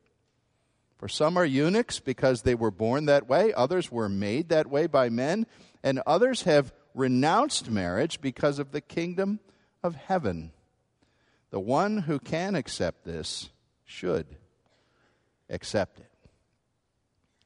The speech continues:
This is the word of God. I don't announce any news when I tell you that divorce in America has become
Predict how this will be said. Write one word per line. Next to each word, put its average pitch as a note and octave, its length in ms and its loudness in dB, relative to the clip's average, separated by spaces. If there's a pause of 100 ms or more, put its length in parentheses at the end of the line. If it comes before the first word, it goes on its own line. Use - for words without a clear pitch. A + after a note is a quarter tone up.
This G2+ 240 -12
is D#2+ 440 -8 (800)
the G2+ 100 -18
word F2+ 220 -10
of E2+ 100 -16
God. A2 300 -4 (3000)
I F#2 60 -16
don't B2 280 -2
announce A#2 400 -2
any A2 200 0
news G#2+ 480 0
when G2 140 -6
I F#2 80 -4
tell A#2+ 280 -2
you F2+ 180 -8
that G2 220 -6
divorce A2+ 680 -2
in G#2+ 120 -4
America G2 540 -2
has G#2 180 -2
become A2 640 -4